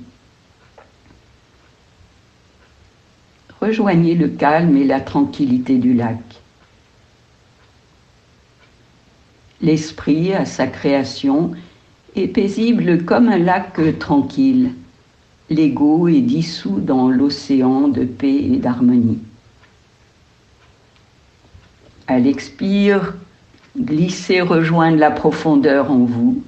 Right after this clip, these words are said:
et posez-vous.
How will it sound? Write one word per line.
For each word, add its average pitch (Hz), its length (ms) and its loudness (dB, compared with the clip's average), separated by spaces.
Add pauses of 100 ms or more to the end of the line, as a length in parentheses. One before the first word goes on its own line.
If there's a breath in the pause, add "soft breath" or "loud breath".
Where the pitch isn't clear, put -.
(1500 loud breath)
et 196 220 -4 (220)
posez-vous. 139 580 -2